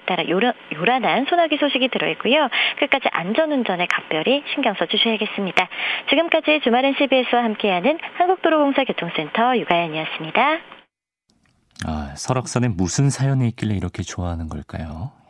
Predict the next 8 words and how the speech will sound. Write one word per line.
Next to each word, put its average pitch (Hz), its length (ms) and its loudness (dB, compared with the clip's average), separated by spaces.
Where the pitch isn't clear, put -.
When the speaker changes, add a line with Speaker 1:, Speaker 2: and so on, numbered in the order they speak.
Speaker 2:
한영의 143 640 2
설악산, 123 720 -2
주말엔 92 360 0
씨비에스 80 420 -2
이 92 120 0
부 95 140 0
첫 - 220 -6
곡이었습니다. - 800 -6